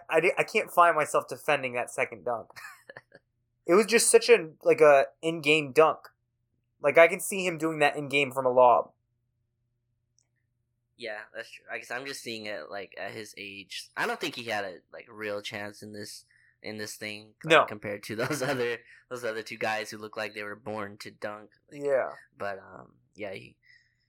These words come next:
Speaker 2: I don't know. At thirty-four, him be able to still do that is pretty, is pretty wild.
Speaker 1: Let me say one thing. For people saying, like, that the dunk contest sucks now, those dunks that Derek Jones Junior and Aaron Gordon were doing near the end,
Speaker 2: Mm-hmm.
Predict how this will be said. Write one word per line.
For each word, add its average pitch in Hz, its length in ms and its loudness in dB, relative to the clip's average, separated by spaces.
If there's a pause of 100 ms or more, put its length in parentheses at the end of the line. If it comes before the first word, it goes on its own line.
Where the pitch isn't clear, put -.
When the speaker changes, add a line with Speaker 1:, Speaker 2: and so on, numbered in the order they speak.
(380)
Speaker 2:
I 107 100 -12
don't - 20 -14
know. 107 280 -14
At 110 160 -10
thirty-four, 110 480 -8
him 110 160 -14
be 107 80 -16
able 101 120 -14
to 104 60 -16
still 101 220 -14
do 95 140 -20
that 95 180 -10
is - 100 -14
pretty, - 340 -20
is - 100 -20
pretty - 220 -18
wild. - 300 -16 (180)
Speaker 1:
Let 208 80 -6
me 226 80 0
say 226 140 8
one 196 140 4
thing. 139 140 -2 (100)
For 202 120 2
people 233 220 -4
saying, 208 640 2
like, 139 260 6 (240)
that 147 180 4
the 127 60 -8
dunk 143 300 4
contest 151 460 2
sucks - 280 2
now, 170 340 4 (540)
those 226 240 6
dunks 160 500 4
that 160 180 -4
Derek 165 260 2
Jones 170 560 -2 (260)
Junior 175 580 0
and 147 220 4
Aaron 156 240 2
Gordon 156 320 6
were 139 140 0
doing 156 380 2
near 180 160 2
the 190 100 2
end, 208 280 2 (340)
Speaker 2:
Mm-hmm. 117 220 -18